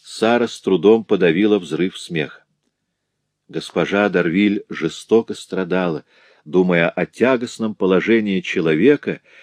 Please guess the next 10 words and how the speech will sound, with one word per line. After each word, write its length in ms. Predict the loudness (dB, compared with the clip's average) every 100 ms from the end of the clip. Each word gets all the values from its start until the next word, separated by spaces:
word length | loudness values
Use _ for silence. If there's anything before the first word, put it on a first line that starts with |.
| -10
которому 480 | -4 2 4 4 4
был 220 | 4 4
задан 440 | 4 0 0 0 -4
столь 340 | -4 2 2
нелепый 480 | 4 4 6 4 0
вопрос 680 | 0 -2 2 4 4 0 -20 _ _
в 120 | _
присутствии 760 | -2 -2 0 -2 -2 -6 0 2
любимой 500 | 0 0 -2 -2 -4
женщины. 640 | -4 -4 -6 -12 -14 -16